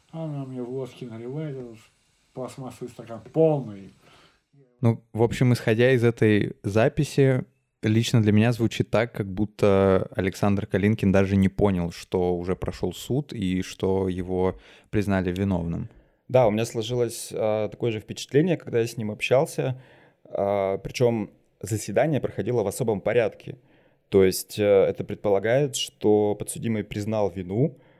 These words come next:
Speaker 3: а, и, ну, не мог, э, не отдавать себе отчёт в том, что, в общем, идёт суд. Но из слов Александры выходит, что это было какое-то не настоящее разбирательство, а до настоящего дело так и не дошло.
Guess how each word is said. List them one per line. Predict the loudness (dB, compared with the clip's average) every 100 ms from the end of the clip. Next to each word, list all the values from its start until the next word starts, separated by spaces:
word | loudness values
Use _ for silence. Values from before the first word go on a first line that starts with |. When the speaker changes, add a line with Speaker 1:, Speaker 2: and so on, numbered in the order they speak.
| _ _ _ _ _
Speaker 3:
а, | -2 0 0 0 -2 -2 -2 -4 -8 _ _ _ _ _ _ _ _ _
и, | -8 -4 -4 -6 -6 -2
ну, | 0 -2
не | -6 -10 -2 2
мог, | 4 2
э, | 2 2 2
не | -2
отдавать | -4 -4 -4 -6
себе | -8 -6 -6
отчёт | -6 -8
в | -6
том, | -6
что, | -6 -8 -6 -6 -8 -12 _ _ -12
в |
общем, | -10 -8 -2
идёт | -2 -2
суд. | -6 -8 -10 -20 -20 -6
Но | 2 6 6 4 0 -6 -14
из | -8
слов | -6 -4
Александры | -4 0 0 0
выходит, | -4 -4 -4 -4
что | -8 -2 0 0 -2 -6 _
это | -14 -4
было | -2 0
какое-то | -2 -2 -2 -4
не | -6 -6 -6 -4
настоящее | -4 -4 0 0 0 -4 -4 -4 -6 -12 -12
разбирательство, | -8 0 2 2 -2 -8 -6 -6
а | -4 -6
до | -4 -4
настоящего | -6 -6 -2 0 -2 -10 -8 -6 -6 -6
дело | -8 -8
так | -8 -12
и | -10
не |
дошло. | -6 -6 -4 -4